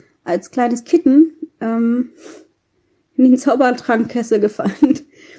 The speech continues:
Und seitdem steht er total drauf, ähm, und meckert einen dann auch fleißig an. Also wenn ich mir jetzt, mm, ein Glas Wein einschenken würde, würde er in der Küche neben mir stehen und mich anmeckern, dass er nichts bekommt. Also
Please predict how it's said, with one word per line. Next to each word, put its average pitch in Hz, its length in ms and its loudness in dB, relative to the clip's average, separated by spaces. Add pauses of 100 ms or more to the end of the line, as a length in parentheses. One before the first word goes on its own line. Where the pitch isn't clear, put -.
(120)
Und 226 240 0
seitdem 240 320 0
steht 254 300 -2
er 220 80 0
total 285 420 2
drauf, 190 540 -4
ähm, 220 420 0 (1300)
und - 320 -4
meckert 240 440 0
einen 247 180 2
dann 294 160 4
auch 226 140 -2
fleißig 254 460 -4
an. 269 200 4
Also 208 240 -2
wenn 233 120 -2
ich - 180 -10
mir 233 120 -4
jetzt, 226 320 -10 (680)
mm, 233 380 0 (340)
ein - 80 -4
Glas 247 220 0
Wein 226 220 0
einschenken 262 500 4
würde, 302 300 6
würde 240 260 0
er 233 140 -2
in 247 100 -2
der 254 80 0
Küche 240 340 -6
neben 262 280 4
mir 320 140 6
stehen 220 280 -4
und 277 80 4
mich 311 180 4
anmeckern, 294 420 4
dass 208 120 -8
er 185 160 -8
nichts 233 240 -8
bekommt. 262 640 -2
Also 208 360 -2